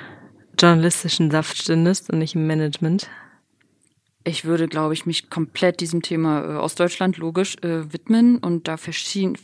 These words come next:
Speaker 2: wirklich verschiedenstartig versuchen, das, ähm, aufzubereiten, was ich jetzt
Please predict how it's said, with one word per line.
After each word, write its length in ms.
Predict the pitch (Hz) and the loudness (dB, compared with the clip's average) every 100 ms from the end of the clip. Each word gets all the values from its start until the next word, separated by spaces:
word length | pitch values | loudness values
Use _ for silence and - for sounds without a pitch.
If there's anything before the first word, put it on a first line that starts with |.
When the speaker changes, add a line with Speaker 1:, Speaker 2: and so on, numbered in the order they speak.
| - | -10
Speaker 2:
wirklich 380 | 175 175 170 - _ | -10 -8 -14 -14 _
verschiedenstartig 1300 | - 180 - - 220 202 190 - 175 175 175 175 | -12 -8 -6 -2 0 0 0 -2 -2 -2 -4 -10
versuchen, 560 | - 175 170 175 - 175 | -8 -8 -6 -8 -4 -4
das, 340 | 165 170 - - | -4 -6 -6 -6
ähm, 400 | 165 160 160 170 _ _ - - - - - | -6 -6 -6 -8 _ _ -20 -20 -20 -20 -14
aufzubereiten, 800 | - 180 - 190 190 185 190 208 | -4 -4 -4 -4 -2 0 0 -2
was 160 | 175 - | -4 -6
ich 120 | 180 | -6
jetzt 380 | 185 - - | -8 -8 -18